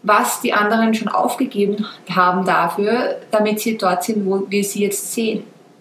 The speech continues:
Vielleicht haben wir zum Beispiel ein besseres Familienleben, weil wir nicht stundenlang auch noch in der Nacht und am Wochenende in der Arbeit sind. Gut, die anderen sind schon weitergekommen in ihrer Karriere, aber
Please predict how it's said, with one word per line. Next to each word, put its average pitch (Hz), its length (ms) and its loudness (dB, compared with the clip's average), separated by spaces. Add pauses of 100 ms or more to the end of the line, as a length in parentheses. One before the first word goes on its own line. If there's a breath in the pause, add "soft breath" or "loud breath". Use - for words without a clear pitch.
(720)
Vielleicht 226 380 0
haben 254 340 2
wir 240 160 0
zum 262 160 0
Beispiel 247 340 2
ein 240 120 2
besseres 240 400 -2
Familienleben, 240 720 4
weil 214 160 2
wir 240 120 4
nicht 254 460 2 (560 loud breath)
stundenlang 226 960 4
auch 214 100 2
noch 214 220 2
in 214 80 0
der 214 100 2
Nacht 196 300 2
und 202 80 2
am 190 160 2
Wochenende 180 560 0
in 170 120 0
der 175 120 0
Arbeit 143 320 0
sind. 160 320 -4 (280 loud breath)
Gut, 285 220 -2
die 214 80 2
anderen 220 400 4
sind 262 200 4
schon 262 160 4
weitergekommen 202 680 0
in 175 80 2
ihrer 170 120 0
Karriere, 202 680 0 (320 loud breath)
aber 190 640 2